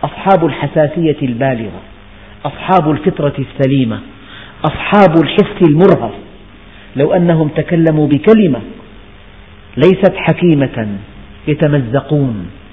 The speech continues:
تتفطر قلوبهم ندما على هذه الكلمة. إن الرجل ليتكلم بالكلمة لا يلقي لها بالا يهوي بها في جهنم سبعين خريفا.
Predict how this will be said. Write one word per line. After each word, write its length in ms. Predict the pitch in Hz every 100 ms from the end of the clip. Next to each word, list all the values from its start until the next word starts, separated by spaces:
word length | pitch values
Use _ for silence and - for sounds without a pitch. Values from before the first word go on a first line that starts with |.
| - - - - - - - - - - - - - -
تتفطر 920 | 170 180 180 220 226 190 180 170 - -
قلوبهم 720 | 175 185 185 143 123 120 104 - - - - -
ندما 420 | 196 185 165 151 123
على 100 | 131
هذه 400 | 123 127 120 113
الكلمة. 460 | 110 - 104 92 85 - - - - - -
إن 160 | 151 147
الرجل 580 | 143 160 151 160 180 170 - - - - - -
ليتكلم 640 | 131 143 135 143 175 165 165 160
بالكلمة 680 | 160 139 190 190 185 196 - - - - -
لا 140 | 147
يلقي 400 | 170 165 156 160
لها 400 | 147 151 143 143
بالا 400 | 147 147 143 139 139 - - - - - - - - - - - - - - - - - - - - - -
يهوي 460 | 160 190 165 165
بها 300 | 151 175 156
في 180 | 135 151
جهنم 560 | 135 147 160 156 143 135
سبعين 420 | 139 117 131 131 117
خريفا. 440 | 113 117 104